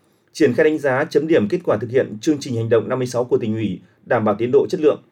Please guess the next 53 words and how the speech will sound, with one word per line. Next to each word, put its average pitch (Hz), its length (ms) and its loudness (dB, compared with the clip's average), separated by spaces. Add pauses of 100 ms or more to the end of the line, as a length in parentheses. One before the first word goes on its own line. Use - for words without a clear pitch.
(400)
Ban 175 160 0
hành 151 140 0
đầy 135 120 2
đủ 120 180 2
các - 140 -8
kế 147 100 0
hoạch, 151 180 2 (300)
chuẩn 139 120 2
bị 120 120 -2
tốt 196 200 4
các 190 80 -2
điều 131 140 4
kiện - 320 0
tổ 107 140 0
chức 175 140 -4
Tết 175 120 0
Nguyên 151 120 -4
đán 117 200 0
cho 151 80 -2
nhân 123 120 -4
dân 123 240 2 (100)
theo 123 180 0
chỉ 110 100 -10
đạo 107 260 0
của 107 140 0
tỉnh 104 180 -2
ủy 110 240 -2 (320)
tại - 200 0
chỉ 123 100 -8
thị 127 160 -8
số 127 160 -2
ba 139 100 2
mươi 131 300 4 (280)
ngày 131 120 0
mùng 127 120 -4
một 117 100 -4
tháng 139 120 -6
mười 135 100 2
hai 131 160 -2
năm 131 140 -2
hai 127 120 -4
nghìn 110 180 -4
không 127 200 -4
trăm 123 140 -2
hai 123 100 -6
mươi 120 60 -6
hai, 120 200 -4 (400)
như 160 260 2
tổ 117 120 2
chức 185 160 2
các 180 120 -6
hoạt 135 180 -2
động 120 180 0